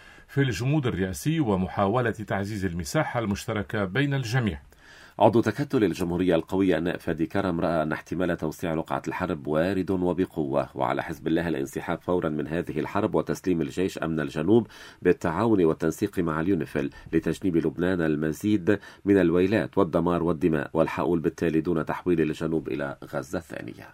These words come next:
Speaker 1: وأكد كرم أنه بغض النظر عن نتائج جولات هوكستين في المنطقة وعن استراتيجيات إسرائيل وحزب الله وكيفية تعاطيهما مع المساعي الأمريكية لمنع المنطقة من الانزلاق إلى حرب شاملة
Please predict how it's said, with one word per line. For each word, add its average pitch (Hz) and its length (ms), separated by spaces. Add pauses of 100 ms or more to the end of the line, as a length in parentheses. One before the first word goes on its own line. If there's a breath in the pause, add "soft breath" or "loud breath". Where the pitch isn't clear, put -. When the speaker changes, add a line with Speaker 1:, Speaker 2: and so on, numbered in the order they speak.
Speaker 1:
وأكد 127 460
كرم 165 380
أنه 113 340
بغض 107 300
النظر 117 360
عن 101 140
نتائج 95 420
جولات 95 400
هوكستين 101 400
في 104 100
المنطقة 123 580
وعن 110 320
استراتيجيات 101 720
إسرائيل 113 440
وحزب 90 300
الله 113 320 (460 loud breath)
وكيفية 110 760
تعاطيهما 107 840
مع 98 220
المساعي 92 440
الأمريكية 98 540
لمنع 95 360
المنطقة 107 640
من 98 120
الانزلاق 104 560
إلى 110 160
حرب 101 500
شاملة 113 520